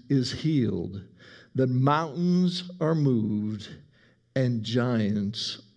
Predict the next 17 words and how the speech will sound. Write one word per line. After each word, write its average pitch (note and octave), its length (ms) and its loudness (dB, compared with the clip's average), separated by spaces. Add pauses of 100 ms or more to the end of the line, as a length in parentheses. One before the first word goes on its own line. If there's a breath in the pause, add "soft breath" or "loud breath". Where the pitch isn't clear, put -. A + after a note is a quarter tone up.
are A2 640 0 (540 soft breath)
defeated. A2 880 -2 (1040)
David C3+ 460 4
knew C3 540 0 (840 loud breath)
that C3 200 4
it C3 140 2
was A#2+ 240 -2
Jesus A#2 1080 -2 (520 soft breath)
who C#3+ 200 2
was A#2+ 260 0
with B2 420 -2
him, D#3 460 -2 (520 loud breath)
in D3+ 260 2
him, C3+ 680 2 (440 loud breath)
and C3 220 2
before D#3+ 760 0
him G#2 720 0